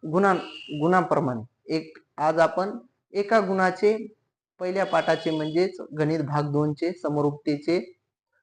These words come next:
दोन, एका एका गुणाचे क्वेश्चन घेणार आहोत. तर पहिला प्रश्न बघा, त्रिकोण एबीसी व डीईएफ हे दोन्ही समभुज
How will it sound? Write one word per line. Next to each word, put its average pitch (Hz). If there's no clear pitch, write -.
दोन, 175
एका 160
एका 165
गुणाचे 156
क्वेश्चन 180
घेणार 180
आहोत. 120
तर 190
पहिला 240
प्रश्न 214
बघा, 165
त्रिकोण 240
एबीसी 208
व 196
डीईएफ 208
हे -
दोन्ही 247
समभुज 247